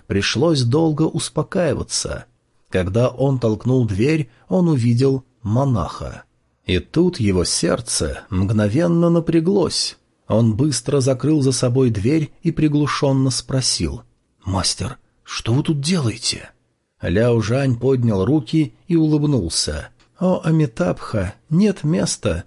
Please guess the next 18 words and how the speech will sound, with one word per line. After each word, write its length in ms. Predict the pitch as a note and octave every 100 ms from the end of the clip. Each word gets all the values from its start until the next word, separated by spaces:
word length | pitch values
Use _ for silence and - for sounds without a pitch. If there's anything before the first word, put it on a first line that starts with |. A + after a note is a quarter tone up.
| _
куда 320 | - E3 E3+
этот 300 | - D#3 D3
монах 500 | C3 A#2 C3 F3 - -
не 200 | F#3+ F#3
мог 300 | D#3+ D3 C3+
бы 140 | C#3
войти». 680 | C3+ C3+ B2 - F2 D#2 - _ _ _ _ _ _ _ _
Этот 300 | A2 G#2 -
монах 520 | F#2+ F#2+ B2 C3 A#2
явно 440 | F#2+ A#2+ C#3 C3 A#2+
был 200 | C3 A#2
обучен 520 | G2 D3 D#3 D3+ C#3+
подобному 580 | A#2+ A2 D3 C#3+ C#3+ C#3+
мастерству, 880 | C#3+ - C#3 C3 - C#3+ E3 B2 - -
позволявшему 800 | B2 G#2+ F2 A#2+ C#3+ - G2 F#2
ему 320 | F2 G2 E3
бесследно 680 | C3 G#2 - G2 D#3 C#3 C3+
приходить 640 | B2+ A#2 F#2+ F#2 E3+ -